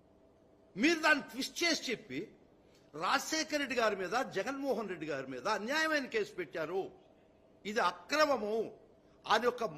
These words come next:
మనిషిగా స్పందించాను, ఒక అడ్వకేట్గా స్పందించాను, ఎంతో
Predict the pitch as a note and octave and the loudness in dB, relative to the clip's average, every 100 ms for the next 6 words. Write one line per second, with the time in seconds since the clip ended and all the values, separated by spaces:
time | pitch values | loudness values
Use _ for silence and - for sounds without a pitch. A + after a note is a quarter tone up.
0 | C#3 D#3+ A3+ A3+ - G3 G#3 G3 - E3 | -6 -4 -4 -6 -8 -2 -2 -2 -6 -8
1 | F#3 F3+ E3+ E3+ D#3 D3+ D3+ - - - | -6 -10 -8 -6 -4 -6 -10 -12 -20 -20
2 | _ - _ _ _ _ _ _ - G#3 | _ -20 _ _ _ _ _ _ 0 4
3 | B3+ B3 G#3 G#3 D4 - D4+ C#4+ C#4+ - | 4 6 4 4 -4 6 6 8 4 4
4 | B3 A#3+ B3+ B3 A#3 A3+ G3+ - - - | -2 -2 -2 0 0 0 0 -4 -20 -20
5 | - - - - - D3 C4 D#4 - | -20 -20 -20 -20 -18 6 6 6 10